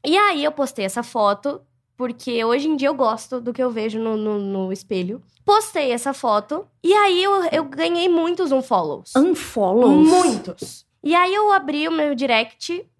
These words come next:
Speaker 1: que eu tenho o costume de sempre abrir, e aí eu fui ver que eram meninas que falavam, "Clara, eu gosto muito de você, eu gosto muito do seu conteúdo,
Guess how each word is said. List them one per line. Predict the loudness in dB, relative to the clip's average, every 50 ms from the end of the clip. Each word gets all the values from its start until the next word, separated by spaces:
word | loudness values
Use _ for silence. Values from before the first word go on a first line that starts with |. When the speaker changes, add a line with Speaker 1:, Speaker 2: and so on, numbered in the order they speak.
| -12 _
Speaker 1:
que | -10
eu | -10
tenho | -10 -6 _ -4 -2 -2
o | -4
costume | -6 -10 -8 -10 -10 -10
de | -8
sempre | -8 -8 -8 -4 -4 -6
abrir, | -4 -4 -6 -6 -4 -6 -6 -8 -10 _
e | -6 -4 -2
aí | -2 -2
eu | -2 -6
fui | -4 -2 -2 -2
ver | 0 0 0 0 0 -2
que | -4 -4
eram | -4 -2 -2
meninas | -2 0 0 0 -2 -2 -2 -4 -6 -6 -8 -14 -18 -20 _ _ _ _ _ _ _ _ _
que | -8
falavam, | -2 2 2 4 4 4 2 0 -2 -4 -2
"Clara, | 0 2 2 2 2
eu | 0
gosto | -2 -2 -2 -4 -6 -8
muito | -8 -8 -8
de | -10
você, | -8 -10 -10 -8 -4 -4 -2
eu | 0
gosto | 0 0 -2 -2 -4
muito | -4 -4 -4
do | -4 -4
seu | -6 -4
conteúdo, | -4 -4 -4 -2 -2 -2 -2 -2 -2 -4 -4 -6 -6 -8 -10